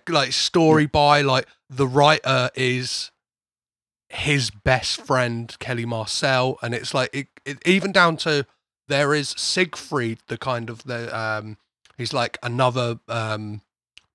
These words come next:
Speaker 1: mental patient at Raven Court, is, uh, U K, like, uh, hip-hop artist and spoken word artist, Scroobius Pip, who
Speaker 2: Hmm.
Speaker 1: was in Taboo, the, like,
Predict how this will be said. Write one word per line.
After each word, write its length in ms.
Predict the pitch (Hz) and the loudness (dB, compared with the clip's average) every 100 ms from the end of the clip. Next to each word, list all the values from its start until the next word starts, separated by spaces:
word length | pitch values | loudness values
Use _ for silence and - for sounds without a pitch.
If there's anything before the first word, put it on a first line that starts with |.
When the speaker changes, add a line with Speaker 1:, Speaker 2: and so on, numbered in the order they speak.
| _ _ _ _ | _ _ _ _
Speaker 1:
mental 440 | 135 139 151 - 117 | -2 0 0 -4 -4
patient 520 | 127 110 - 113 104 | -4 -4 -6 -6 -8
at 160 | 110 110 | -8 -6
Raven 580 | 113 131 120 107 101 98 - | -2 -2 -2 -6 -8 -10 -8
Court, 320 | 123 107 101 _ _ _ _ _ _ | -6 -6 -6 _ _ _ _ _ _
is, 360 | 131 143 135 - | -2 0 0 -4
uh, 280 | - 135 131 | -2 0 -2
U 340 | 127 131 165 160 | -4 -4 -2 -4
K, 440 | - 151 139 131 131 | -2 -2 0 -4 -6
like, 260 | 127 120 - _ - | -8 -8 -10 _ -14
uh, 300 | 117 113 113 - - - _ - - | -8 -6 -6 -12 -20 -20 _ -20 -8
hip-hop 440 | 147 - 135 113 - | -8 -4 -4 -4 -4
artist 360 | 117 110 110 120 | -4 -4 -8 -8
and 100 | 113 | -8
spoken 400 | - 120 120 120 | -4 -4 -4 -4
word 180 | 131 | -4
artist, 400 | 127 - 107 - | -4 -6 -6 -6
Scroobius 400 | - 131 117 113 - | -4 -6 -6 -8 -8
Pip, 300 | - 156 110 _ _ _ _ _ - | -4 -4 -4 _ _ _ _ _ -14
who 300 | - 135 135 135 | -8 -8 -4 0
Speaker 2:
Hmm. 220 | 123 113 | 2 2
Speaker 1:
was 180 | 139 - - | -2 -6 -2
in 380 | 160 156 147 127 | 2 4 2 0
Taboo, 720 | - 151 127 165 160 117 101 | -2 0 0 0 -2 -2 -6
the, 280 | 113 107 107 | -8 -8 -8
like, 380 | 110 107 - | -8 -8 -12